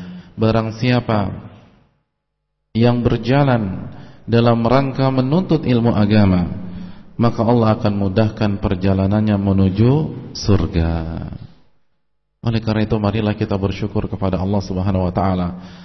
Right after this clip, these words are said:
karena pada malam hari ini Allah mudahkan kita untuk meniti jalan menuju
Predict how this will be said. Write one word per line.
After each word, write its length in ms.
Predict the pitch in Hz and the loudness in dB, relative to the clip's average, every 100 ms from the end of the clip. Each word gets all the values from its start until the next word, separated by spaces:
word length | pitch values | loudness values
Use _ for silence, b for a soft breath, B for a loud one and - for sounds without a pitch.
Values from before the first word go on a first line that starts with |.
| B B | B B
karena 160 | 107 101 | -4 -4
pada 240 | 101 98 | -2 -2
malam 320 | 98 98 98 | -2 -2 -2
hari 320 | 95 98 101 113 | -2 -2 -2 -2
ini 400 | 117 117 110 113 - - - _ | -2 -2 -4 -8 -14 -20 -20 _
Allah 240 | - 107 107 | -2 0 0
mudahkan 800 | 104 101 117 110 - 123 107 107 | -2 -2 -2 -4 -6 -6 -6 -6
kita 400 | 117 - 110 110 | -6 -2 -2 0
untuk 400 | 107 107 110 107 | -2 -2 -4 -4
meniti 400 | 101 104 104 98 | -4 -4 -4 -4
jalan 320 | 101 104 107 | -2 -2 0
menuju 640 | 101 98 95 90 120 170 | 0 0 0 0 0 -2